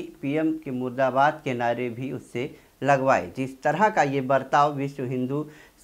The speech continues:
सेना ने किया है, ये सरासर गलत तो था ही। हालांकि पुलिस ने संतोष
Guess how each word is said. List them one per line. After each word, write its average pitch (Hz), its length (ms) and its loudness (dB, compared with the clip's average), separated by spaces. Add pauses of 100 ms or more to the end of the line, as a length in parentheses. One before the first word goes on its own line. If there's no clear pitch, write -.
सेना 175 320 4
ने 113 140 -4
किया 147 360 0
है, 151 260 -2
ये 127 300 -4
सरासर 143 480 0 (340)
गलत 147 460 2
तो 139 240 -6 (200)
था 151 80 4
ही। 147 200 -4 (380)
हालांकि 214 380 6
पुलिस 208 460 2
ने 202 340 2
संतोष 170 540 2